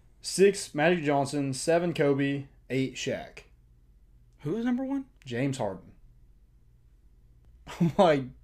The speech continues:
Speaker 1: <laughs> somebody tweet-, tweeted, was just like, "Can we cancel TikTok forever?" <laughs>
Speaker 2: Well, the president's trying to, so
Speaker 1: Yeah.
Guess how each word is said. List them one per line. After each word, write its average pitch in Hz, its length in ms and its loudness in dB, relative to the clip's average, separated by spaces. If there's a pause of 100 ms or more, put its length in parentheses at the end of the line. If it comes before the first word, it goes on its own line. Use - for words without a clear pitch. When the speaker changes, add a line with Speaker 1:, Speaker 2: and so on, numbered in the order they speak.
(100)
Speaker 1:
<laughs> - 1700 -20
somebody 165 380 4
tweet-, 143 460 0
tweeted, 127 440 -2
was 104 80 0
just 104 160 -8
like, 101 280 -4
"Can 117 140 -10
we 113 240 -6
cancel 95 340 -14
TikTok 92 460 -12 (200)
forever?" 113 680 -2
<laughs> - 40 -14
Speaker 2:
Well, 127 280 -6 (120)
the 117 140 -10
president's 131 440 -4
trying 110 280 -4
to, - 180 -18
so - 140 -20 (420)
Speaker 1:
Yeah. 104 220 -12